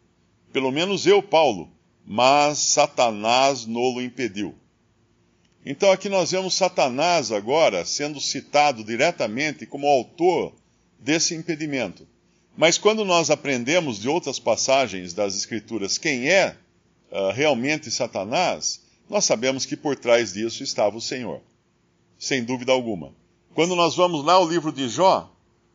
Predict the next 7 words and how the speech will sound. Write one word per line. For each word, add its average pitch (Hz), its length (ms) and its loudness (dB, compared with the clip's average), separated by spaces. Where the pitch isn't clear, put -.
no 117 120 -8
capítulo 123 680 -4
um 165 260 -6
do 95 280 -6
livro 107 260 -6
de 92 160 -10
Jó, 113 400 0